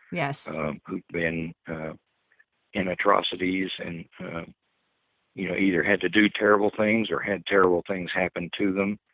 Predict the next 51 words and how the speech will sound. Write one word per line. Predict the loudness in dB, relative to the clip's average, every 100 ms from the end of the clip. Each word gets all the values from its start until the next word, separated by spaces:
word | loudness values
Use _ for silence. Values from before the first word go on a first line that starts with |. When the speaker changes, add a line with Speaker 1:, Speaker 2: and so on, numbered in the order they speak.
| -8
Speaker 1:
Or | 2 2
to | 4 0
the, | 2 2 0
Speaker 2:
Um, | -2 -4
Speaker 1:
the | -6
people | -2 -4 -2 -2
they're | 0 -2
with. | -2 -4 -4
I've | -4 -2
heard | -2 -2
that | -2 -4 _
a | -2
lot | 2 2
of | 2
P | -2
T | 0 0
S | 2
D | 2 2
Speaker 2:
That's | 0
right. |
Speaker 1:
comes | 0 -2 -2
from | -2 -2 -2 -4
the | -4 -2
helplessness | -2 -2 -6 -6 -6 -6
of | -6 -6
seeing | -6 -4
somebody | -6 -6 -4
else | -4 -6 -4
die. | -2 0 -2 -6 _
Is | -6
that | -6 -4
true? | -2 -2 -4 _ _ -2
Speaker 2:
Yes, | -2 -2 -6 -12
Speaker 1:
Okay. | -12 -4
Speaker 2:
that's | -2 0 0
true. | 0 0 -4 _ _ -20 -18 -20 -20 -6
Um, | -2 0 -2 -8 -2
being, | 0 0 -2 -4
you | -4
know, | -4
ha-, | -2 -2 -2 -6
seeing | -4 -2
one | -2 0
of |
your | -2
bu-, | -2 -4 -6
your | -6 -2
buddies | 2 4 2 -2 -4
die, | -2 0 0 -2 -4
and, | -6 -8 -10 -12
um, | -12 -12 -12